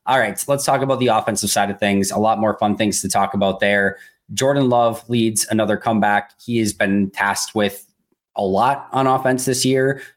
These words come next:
and really having to do a ton of heavy lifting. Certainly some different maybe interpretations of that Romeo Doubs catch and whether it was a catch or not.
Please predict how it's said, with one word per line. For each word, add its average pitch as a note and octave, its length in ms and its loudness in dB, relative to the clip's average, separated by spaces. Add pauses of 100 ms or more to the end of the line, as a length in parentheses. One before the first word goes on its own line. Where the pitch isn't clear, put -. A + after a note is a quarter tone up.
and A2 160 0
really A#2+ 160 2
having A#2+ 200 2
to A2+ 60 0
do A2+ 160 0
a G#2+ 80 0
ton A2+ 180 -2
of G#2 60 2
heavy A2 220 0
lifting. A2+ 680 0 (280)
Certainly A#2 340 -2
some A2+ 340 0
different B2 320 0
maybe A#2 240 2
interpretations A#2 800 0
of G#2+ 80 0
that A2 160 2
Romeo A2+ 320 2
Doubs A2 340 0
catch A#2 260 0
and A2 80 2
whether A2 200 2
it G#2+ 40 0
was G#2 120 0
a G2+ 40 -4
catch A2+ 240 -2
or G#2+ 60 0
not. A2 340 2